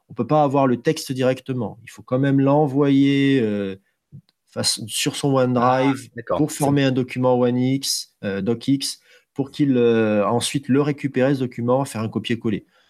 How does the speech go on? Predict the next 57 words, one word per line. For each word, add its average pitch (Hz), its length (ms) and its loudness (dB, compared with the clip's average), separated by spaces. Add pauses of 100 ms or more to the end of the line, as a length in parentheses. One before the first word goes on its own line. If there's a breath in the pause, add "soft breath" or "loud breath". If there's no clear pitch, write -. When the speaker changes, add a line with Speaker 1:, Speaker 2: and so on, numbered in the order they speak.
(140 soft breath)
Speaker 2:
D'accord. 101 160 -4
Speaker 1:
Voilà, - 140 -4
c'est - 160 -4
la 107 100 0
Speaker 2:
C'est 101 60 -4
Speaker 1:
seule 120 140 -2
truc 127 200 -4
un 113 140 2
peu, 110 640 2
un - 20 -2
peu 107 160 -6
Speaker 2:
Ça. 113 60 0
Speaker 1:
lourde, 113 540 0
mais 92 140 -4
bon. 92 280 -12 (160)
Speaker 2:
En - 60 -2
fait, 127 140 0
c'est 117 120 -2
OneDrive 107 540 2
qui - 160 -16
fait 120 140 -2
la, 87 360 0
le, 87 460 0
l'O 92 160 0
C 104 260 2
R, 82 80 -4
en 85 60 -6
fait. 82 200 -8
C'est - 140 -10
pas 101 140 0
le 90 400 0 (200)
Speaker 1:
Je - 140 -6
pense 131 300 -2
qu'il 123 100 -6
doit 113 80 0
y 110 60 2
avoir 110 180 2
la, 107 220 -2
que 110 100 -8
la, 107 220 0
la, 104 100 -2
ouais, 98 140 -2
la, 78 200 -6
l'algorithme 98 460 -6
Speaker 2:
D'accord. 80 220 -2
Speaker 1:
est 98 40 -8
en 101 60 -4
ligne 110 220 0
Speaker 2:
Ok, 117 120 -2
Speaker 1:
et 98 60 -4
Speaker 2:
ok. 95 80 -6
Speaker 1:
fait, 98 220 -6
et 90 80 -4
fait 98 160 -12
ça. 90 160 -10
C'est 113 180 -6
le, 101 880 -4